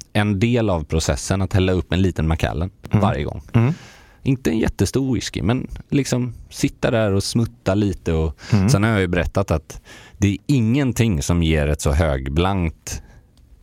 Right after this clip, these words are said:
Speaker 1: resultat som att köra en spitshine
Speaker 2: Mm.
Speaker 1: med alkohol. Det, det är någonting att, eh, det är en kemisk reaktion med
Speaker 2: Ja.
Speaker 1: det här vaxet, så det blir liksom,
Speaker 2: Då blir det
Speaker 1: ja,
Speaker 2: ordning
Speaker 1: det
Speaker 2: och
Speaker 1: går
Speaker 2: reda.
Speaker 1: typ dubbelt så fort att få en sån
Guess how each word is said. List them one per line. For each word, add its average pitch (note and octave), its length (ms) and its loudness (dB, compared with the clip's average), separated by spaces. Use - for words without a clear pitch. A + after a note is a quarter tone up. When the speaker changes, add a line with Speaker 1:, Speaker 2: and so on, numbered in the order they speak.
Speaker 1:
resultat E2 800 -2
som D#2 460 0
att - 360 -4
köra D2 320 -2
en D2 80 -4
spitshine E2 960 -4
Speaker 2:
Mm. F#2 380 0
Speaker 1:
med C#2 460 -2
alkohol. E2 640 -4
Det, F#2 260 -2
det F#2+ 120 0
är A2 40 2
någonting A#2 500 0
att, - 280 -6
eh, C2+ 40 0
det C#2 200 -2
är - 20 2
en E2+ 100 2
kemisk E2+ 500 0
reaktion D#2+ 500 0
med D2+ 100 2
Speaker 2:
Ja. - 40 4
Speaker 1:
det D2 60 4
här C#2 100 0
vaxet, C#2+ 440 -4
så - 80 -2
det D#2 80 2
blir D2+ 280 0
liksom, C#2 460 -2
Speaker 2:
Då A#2 220 2
blir G#2+ 160 0
det G#2 60 0
Speaker 1:
ja, G#2+ 60 0
Speaker 2:
ordning G#2 180 2
Speaker 1:
det A2 140 4
Speaker 2:
och A#2+ 60 4
Speaker 1:
går G#2 60 0
Speaker 2:
reda. G2 100 2
Speaker 1:
typ F#2 100 -4
dubbelt E2+ 380 0
så D#2 100 0
fort - 380 -4
att - 120 -2
få C#2+ 220 0
en C#2 120 -2
sån C2 300 -4